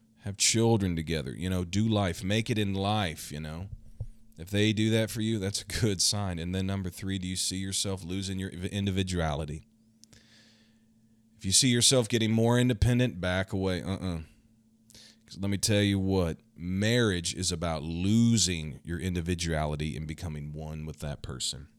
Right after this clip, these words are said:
But if you're around that person, you're like, "Uh, I don't ever wanna leave my mom and dad's house. Um,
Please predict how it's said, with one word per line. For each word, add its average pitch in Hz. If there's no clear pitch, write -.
But 101
if 98
you're 113
around 110
that 104
person, 95
you're 92
like, 90
"Uh, 120
I 117
don't 165
ever 147
wanna 95
leave 82
my 76
mom 76
and 73
dad's 71
house. 67
Um, 98